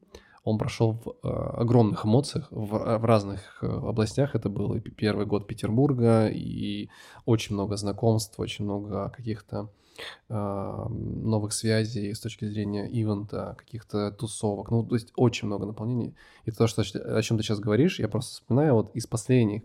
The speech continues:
каких-то там промежутков времени. Я могу выделить там год, там даже этот год, я, он наполненный очень большим количеством, а, и знаний, и информации, и людей. Но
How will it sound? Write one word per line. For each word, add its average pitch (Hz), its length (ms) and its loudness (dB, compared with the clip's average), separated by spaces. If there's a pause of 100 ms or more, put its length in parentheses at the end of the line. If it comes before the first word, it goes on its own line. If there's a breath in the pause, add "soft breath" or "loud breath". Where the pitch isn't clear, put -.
каких-то - 460 -18
там - 240 -8
промежутков 104 480 -4
времени. 135 360 2 (500 loud breath)
Я 117 100 2
могу 139 200 8
выделить 104 340 4
там 101 280 -2
год, 110 340 4
там 101 100 -2
даже 104 280 2
этот 117 260 -2
год, 110 220 -4
я, 107 280 -16
он 107 240 -6
наполненный 110 540 0
очень 117 280 -2
большим - 260 -8
количеством, 113 600 -8
а, 113 300 -6
и 127 80 0
знаний, 104 480 0
и 107 200 -6
информации, 104 720 -4
и 107 40 0
людей. 107 400 -4 (640 soft breath)
Но 120 640 4